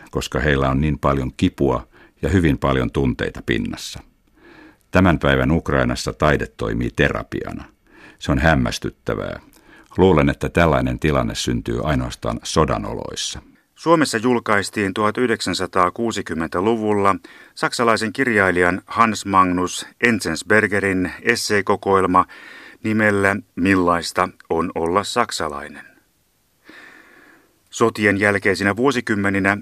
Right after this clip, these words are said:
Speaker 2: oli Saksan asema Euroopassa sekä Euroopan ja Neuvostoliiton välissä varsin monimutkainen poliittinen asetelma.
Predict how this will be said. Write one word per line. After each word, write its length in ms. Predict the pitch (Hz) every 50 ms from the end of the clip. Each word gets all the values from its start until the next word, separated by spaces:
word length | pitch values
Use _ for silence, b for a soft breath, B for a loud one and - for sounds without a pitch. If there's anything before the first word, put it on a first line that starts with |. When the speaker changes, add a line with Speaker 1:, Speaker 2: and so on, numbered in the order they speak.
| - -
Speaker 2:
oli 320 | 98 101 98 104 98 90
Saksan 440 | - - 123 123 - - 107 95 90
asema 400 | 101 123 120 110 107 87 85 87 -
Euroopassa 840 | 98 107 107 110 107 110 107 101 - 110 104 - - - 107 101 92 - B B B B B B B B B
sekä 460 | - - 107 101 101 - 101 95 - - -
Euroopan 640 | - 107 110 107 98 107 104 98 - 101 101 101 95
ja 160 | 98 101 90 80 85 -
Neuvostoliiton 880 | 104 107 120 117 107 95 - - 98 87 90 92 90 - 95 90 95 90
välissä 520 | 127 123 90 85 78 - - - 85 76 69 B B B B -
varsin 400 | 95 95 92 - 90 90 87 82
monimutkainen 760 | 78 95 101 101 98 92 95 92 - - 98 92 98 98 92
poliittinen 560 | 87 101 95 87 82 78 - - 92 95 95
asetelma. 680 | 95 90 80 78 78 - - 71 67 - - - - -